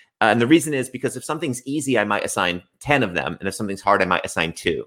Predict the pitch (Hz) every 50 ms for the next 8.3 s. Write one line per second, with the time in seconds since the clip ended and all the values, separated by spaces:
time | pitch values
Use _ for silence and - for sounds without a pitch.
0 | _ _ _ _ _ _ - - 110 101 98 92 - 110 107 104 113 127 127 -
1 | 107 - - 104 92 - - 98 - - 90 87 80 87 - - - 78 73 69
2 | 67 80 87 _ _ _ _ _ _ - - 131 127 156 160 151 151 143 - 107
3 | 120 139 - - - 120 - - - 113 107 - 139 139 127 113 104 95 101 95
4 | 92 98 92 92 - - - - - 143 147 156 147 131 113 - 117 113 107 113
5 | - - 95 - 98 69 87 85 92 - - - 120 127 - - - 90 87 87
6 | 90 90 - - - _ _ _ _ _ - 117 117 113 113 151 - - - 143
7 | 127 - - 113 107 104 104 95 90 - 69 92 92 95 107 123 147 143 104 92
8 | 90 87 85 90 92 -